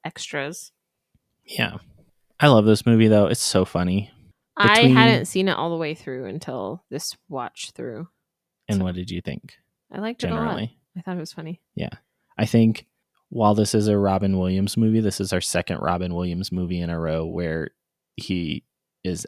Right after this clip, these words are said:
Speaker 2: outshone.
Speaker 1: I don't think he's outshone.
Speaker 2: No,
Speaker 1: I
Speaker 2: I
Speaker 1: just
Speaker 2: mean, he
Speaker 1: think that, <laughs> I just think that he's not the star.
Speaker 2: Yeah, no. Nathan Lane steals the
Speaker 1: Mm-hmm.
Speaker 2: show for sure. And Hank Azaria as Agador
Speaker 1: Yes.
Speaker 2: is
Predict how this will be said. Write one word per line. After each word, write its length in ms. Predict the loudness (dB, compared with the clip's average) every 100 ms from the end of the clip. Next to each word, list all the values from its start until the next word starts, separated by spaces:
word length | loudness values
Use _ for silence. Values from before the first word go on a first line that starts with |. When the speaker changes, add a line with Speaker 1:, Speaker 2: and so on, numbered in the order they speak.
| -14
Speaker 2:
outshone. 680 | -12 -10 -10 -12 -10 -12 -12 _ -12 -2
Speaker 1:
I 100 | 2
don't 160 | 2
think 160 | 2 0
he's 180 | -2 0
outshone. 720 | -2 -4 -8 -10 -10 -12 -8 0
Speaker 2:
No, 160 | 4
Speaker 1:
I 40 | 4
Speaker 2:
I 20 |
Speaker 1:
just 120 | 6
Speaker 2:
mean, 200 | 6 6
he 140 | 4 2
Speaker 1:
think 380 | 2 0 -2 0
that, 420 | 2 2 0 -4 _ -2 -2 -2 _
<laughs> 480 | -20 _ _ _ -4
I 80 | -2
just 180 | -4
think 200 | -8 -8
that 160 | -8 -8
he's 180 | -8 -10
not 180 | -12 -10
the 60 |
star. 440 | -12 -10 -10 -12 -14 _ _ _ -2
Speaker 2:
Yeah, 200 | -2 0
no. 360 | -4 -4 -8 -14 _ _ 2
Nathan 380 | 4 4 2
Lane 280 | 0 -2 -4
steals 380 | -6 -4 -4 -2
the 100 | -4
Speaker 1:
Mm-hmm. 120 | -2
Speaker 2:
show 260 | -2 -2 -6
for 340 | -10 -6 -4
sure. 340 | -4 -6 -8 -10 -6
And 420 | -2 -2 -4 -8 -20 _ _ _ -20
Hank 300 | -8 -6 -4
Azaria 720 | -6 -6 -6 -6 -4 -4 -6 -10 _ _ _
as 220 | -6 -6 -8 -10
Agador 520 | -8 -6 -4 -4 -6
Speaker 1:
Yes. 460 | -6 -6 -6 -12 -20 _ _ -6
Speaker 2:
is 280 | -4 -4 -6